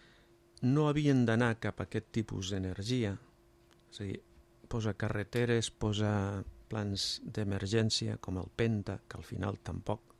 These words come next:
costen molts diners, però tampoc no serveixen per a res, és a dir, diners doblement llançats. Sinó que s'havia d'apostar cap a un estudi de les energies renovables,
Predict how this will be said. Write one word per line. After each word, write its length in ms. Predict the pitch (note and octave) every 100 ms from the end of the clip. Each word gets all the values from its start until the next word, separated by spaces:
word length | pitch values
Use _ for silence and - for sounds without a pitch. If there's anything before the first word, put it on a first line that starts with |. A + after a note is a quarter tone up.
| -
costen 320 | A#2+ - G#2+
molts 220 | G2 G2 G#2+
diners, 240 | C3+ G3
però 220 | - G#2+
tampoc 380 | G2+ G2 G#2+ - - - -
no 120 | -
serveixen 480 | - G#2 G2 - F#2+
per 80 | F#2+
a 60 | G2
res, 220 | G#2 -
és 60 | A#2+
a 20 |
dir, 140 | G2 - - - - - _ - G#3+ -
diners 320 | G2+ G#2 A2+ A2+
doblement 460 | A2 G2+ G2 G2
llançats. 560 | F#2+ F#2 - - - - _ _ _ - - - - _ _ _
Sinó 380 | - - C3 C#3
que 80 | -
s'havia 320 | - D3 D#3
d'apostar 560 | D#3+ C#3 A#2+ - C3+ D#3+ - -
cap 260 | A2+ G#2+ A2+
a 240 | A2 G#2+
un 280 | A#2 C#3 C3+
estudi 680 | A#2 - C#3+ C#3+ D3 D#3 - _ _ _ - _ -
de 140 | A2+ G#2+
les 140 | G#2+
energies 460 | G#2 G#2+ A2+ A#2 A2
renovables, 600 | G#2 G#2+ A#2+ C3 D3